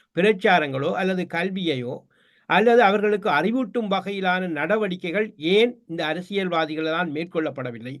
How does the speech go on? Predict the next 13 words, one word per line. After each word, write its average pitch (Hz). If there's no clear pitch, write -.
அதே 156
நேரம் 214
புலம்பெயர்ந்து 220
வாழுகின்ற 180
மக்களால் 147
கூட 160
இந்த 175
கல்வியையோ 170
அல்லது 175
அறிஞர்களோ, 165
அறிஞர்கள் 165
கூட 170
இந்த 156